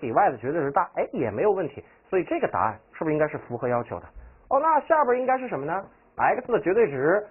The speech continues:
小于 y 的绝对值了，对吧？小于 y 的绝对值了。好，那如果是这种情况，我们正数的绝对值比较小，负数绝对值比较大，说明 x 加 y 是个负的吧？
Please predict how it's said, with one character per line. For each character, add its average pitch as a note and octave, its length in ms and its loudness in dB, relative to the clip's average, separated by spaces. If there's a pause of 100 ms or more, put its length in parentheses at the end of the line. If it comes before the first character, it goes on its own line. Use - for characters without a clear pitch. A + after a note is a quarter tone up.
(280)
小 D3 340 4
于 D#3 220 2 (460)
y A3+ 240 4
的 D#3 100 0
绝 C#3+ 120 -4
对 F3 140 -2
值 B2+ 140 -6
了， C#3+ 180 -2
对 G3+ 80 -2
吧？ G3+ 220 6 (420)
小 D3+ 180 4
于 D3+ 80 2
y G#3+ 200 4
的 E3 80 -4
绝 C3 100 -8
对 D3 120 -4
值 B2 80 -10
了。 A2 140 -6 (380)
好， G#3+ 320 4
那 D4+ 220 0
如 C#4+ 160 -2
果 C4 120 0
是 A#3+ 120 -10
这 F#4+ 160 -2
种 F#3+ 240 -2
情 B2 100 -12
况， C#3+ 240 -2 (640)
我 F3+ 120 4
们 F#3 260 2
正 E4+ 280 2
数 A3 140 2
的 D#3 100 2
绝 C#3+ 100 0
对 G#3 120 4
值 F3+ 140 0
比 A3 100 -4
较 G#3 100 6 (160)
小， A#2+ 340 -2
负 D#4+ 140 2
数 C#4+ 100 4
绝 D#3 120 0
对 A3 60 6
值 A#3+ 40 4
比 E3 80 0
较 B2 100 4
大， F#3+ 280 4
说 - 120 -6
明 G3+ 80 0
x F#3+ 200 0
加 G#3+ 100 4
y G#3+ 140 4
是 G3+ 80 -10
个 G#3+ 80 -4
负 C4 240 -6
的 B2+ 60 -10
吧？ F#2+ 100 -16